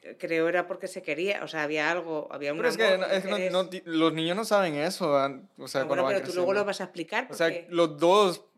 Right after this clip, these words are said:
Speaker 2: ya sea parte de la mamá y el papá, lo, van a querer al niño, que es lo más importante.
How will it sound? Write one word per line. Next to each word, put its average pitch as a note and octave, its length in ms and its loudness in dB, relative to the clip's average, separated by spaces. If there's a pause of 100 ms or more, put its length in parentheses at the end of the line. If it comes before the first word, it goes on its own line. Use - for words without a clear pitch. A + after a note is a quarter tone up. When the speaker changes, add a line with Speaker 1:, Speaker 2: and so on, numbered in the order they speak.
(280)
Speaker 2:
ya D3 120 -2
sea C#3+ 500 2
parte C#3+ 220 0
de C#3+ 40 -2
la C#3 80 2
mamá C#3+ 340 4
y C#3+ 60 0
el C3+ 100 -2
papá, C#3+ 320 4
lo, F3+ 160 0 (120)
van C#3+ 240 2
a C#3 60 -2
querer C#3 260 2
al B2+ 120 2
niño, C3 400 -4
que C#3 80 -6
es C3 40 -2
lo C3 80 -2
más C3+ 140 0
importante. B2+ 580 -6